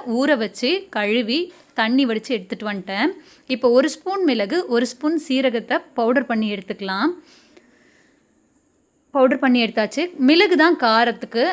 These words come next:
அதனால மிளகை நீங்க கூட்டவோ குறைக்கவோ செஞ்சு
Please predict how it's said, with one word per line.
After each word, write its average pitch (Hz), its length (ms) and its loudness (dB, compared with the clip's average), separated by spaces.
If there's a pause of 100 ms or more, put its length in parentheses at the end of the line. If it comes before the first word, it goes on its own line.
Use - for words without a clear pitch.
அதனால 240 420 -2
மிளகை 302 360 2
நீங்க 233 220 2
கூட்டவோ 269 500 -2
குறைக்கவோ 240 500 0
செஞ்சு 226 360 -2